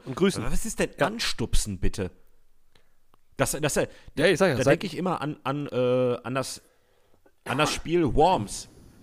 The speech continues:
Speaker 2: Wenn der, wenn der eine so in der Klippe steht,
Speaker 1: Ja.
Speaker 2: so ein Stoß, zack, so anstupsen, zack, tot,
Speaker 1: Ja.
Speaker 2: cool.
Speaker 1: Ja, wahrscheinlich war das wi-, wirklich das Problem bei Anstupsen. Nein heißt Nein,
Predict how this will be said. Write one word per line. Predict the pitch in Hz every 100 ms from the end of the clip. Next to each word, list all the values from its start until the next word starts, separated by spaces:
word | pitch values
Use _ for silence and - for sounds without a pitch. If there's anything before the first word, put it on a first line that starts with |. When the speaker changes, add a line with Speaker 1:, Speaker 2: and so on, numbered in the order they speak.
| -
Speaker 2:
Wenn | 120
der, | 120
wenn | 117
der | 131
eine | 139 165
so | 156
in |
der | 143
Klippe | - 185 202
steht, | - 185 - _
Speaker 1:
Ja. | 131 120 - -
Speaker 2:
so | 113
ein | 113
Stoß, | - 147 113 -
zack, | - 135 - -
so | - -
anstupsen, | 147 - 123 - 120
zack, | - 339 - _ _
tot, | - 240 170
Speaker 1:
Ja. | - - _ -
Speaker 2:
cool. | 135 120 117 - - 175 147 - _ _ - _ _ - _ _ - - _ _ _ _ _
Speaker 1:
Ja, | 117
wahrscheinlich | 110 127 127
war | 117
das | 117
wi-, | 127 123
wirklich | 127 131 120
das | 113
Problem | 120 117
bei | 117 107
Anstupsen. | 120 - 117 - 117
Nein | 113 131 127
heißt | 120 -
Nein, | 117 120 120 113